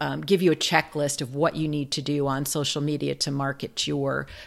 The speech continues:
brand, your cus-, your, um, company, or whatever it is you're marketing. So you need to do this because, as we mentioned earlier,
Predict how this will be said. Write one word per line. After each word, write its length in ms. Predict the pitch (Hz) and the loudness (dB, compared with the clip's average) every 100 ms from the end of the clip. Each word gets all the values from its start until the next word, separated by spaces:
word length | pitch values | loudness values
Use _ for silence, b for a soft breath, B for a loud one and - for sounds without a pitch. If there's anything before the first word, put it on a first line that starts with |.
| B | B
brand, 420 | 160 156 143 147 | 0 2 2 -2
your 80 | 147 | -4
cus-, 340 | - 143 - 156 | -4 -4 -4 -4
your, 280 | 147 - - | -4 -2 -4
um, 240 | 139 135 - | -6 -10 -4
company, 480 | 170 147 151 147 139 | -2 0 -2 -2 -2
or 140 | 131 | -4
whatever 500 | 135 156 151 147 156 | -2 0 0 0 -2
it 60 | 147 | -2
is 200 | 143 147 | -4 -4
you're 160 | 147 | -4
marketing. 640 | 139 139 139 139 143 - - B B B | -4 -2 -4 -4 -8 -8 -12 B B B
So 600 | - 196 170 170 165 - - | 2 6 6 6 4 0 -10
you 300 | 143 180 190 | -8 -2 2
need 220 | 214 220 175 | 4 2 0
to 60 | |
do 220 | 156 185 | 0 2
this 300 | 175 165 - | 6 6 4
because, 300 | - - 165 | -2 -2 2
as 220 | 160 160 180 | 4 4 4
we 100 | 196 | 2
mentioned 380 | 170 170 180 | 2 2 2
earlier, 520 | 170 151 139 139 139 | 2 2 2 0 -2